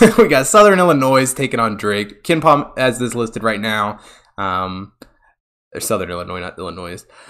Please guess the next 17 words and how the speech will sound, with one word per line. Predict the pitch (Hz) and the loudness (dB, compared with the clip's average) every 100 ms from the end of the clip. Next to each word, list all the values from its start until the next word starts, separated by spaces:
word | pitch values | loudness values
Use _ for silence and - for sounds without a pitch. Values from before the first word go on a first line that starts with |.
| - - | -8 2
<laughs> | 180 220 - - - - | 4 2 -2 -16 -16 -16
Just | 95 - - | -18 -20 -10
had | 101 | -8
to | 101 | -8
get | 92 | -10
past | - 104 - | -8 -8 -4
that | 98 - | -6 -6
point. | 98 | -8
But | 110 | -4
we | |
got | 113 | 2
Southern | 190 190 170 | 6 6 8
Illinois | 160 135 127 | 6 6 4
<laughs> | - 226 220 | 6 4 4
taking | 151 139 | 2 2
on | 123 104 | 0 0
Drake. | 113 113 110 | 2 2 0